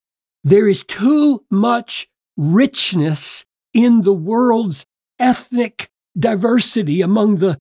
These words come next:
ten thousand people groups that God has brought into being in the world to say that in the kingdom of Christ, none of that means anything. That's not true.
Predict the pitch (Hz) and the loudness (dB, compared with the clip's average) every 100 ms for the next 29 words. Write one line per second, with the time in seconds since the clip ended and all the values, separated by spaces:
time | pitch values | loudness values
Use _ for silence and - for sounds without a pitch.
0 | _ _ - - 262 220 - - - 254 | _ _ -8 -2 2 2 0 -10 -12 -2
1 | 294 302 233 165 190 - 262 262 294 208 | 0 2 2 0 -4 0 0 0 -2 -6
2 | 143 185 185 - _ _ 160 196 214 131 | -2 -4 -4 -14 _ _ -2 -2 -2 -4
3 | 156 220 254 269 175 190 214 151 175 233 | 0 0 0 0 -2 -2 -4 -4 -6 -6
4 | 254 214 180 160 143 226 254 220 196 180 | -4 -2 -2 -4 -4 2 2 2 0 0
5 | 175 196 247 254 147 - - - 247 262 | 0 0 0 0 -2 -6 -4 -2 -2 0
6 | 208 - _ _ - 170 214 - 208 254 | 0 -2 _ _ -6 -4 -4 -2 2 4
7 | 240 240 - 240 294 247 185 196 - - | 2 -2 -8 -6 -2 0 0 0 -6 -12
8 | 208 214 220 - _ _ 160 165 196 214 | -4 -2 -2 -6 _ _ 0 2 4 4
9 | 285 339 240 135 170 175 _ _ _ _ | 2 2 -2 -4 -8 -10 _ _ _ _
10 | _ 139 156 254 330 320 180 175 143 135 | _ 0 4 6 4 4 2 2 0 -2
11 | 160 127 - _ _ 208 - - 226 262 | -4 -6 -8 _ _ -6 -6 -2 0 0
12 | 262 - - - 247 180 127 | -2 -10 -8 -2 0 0 -4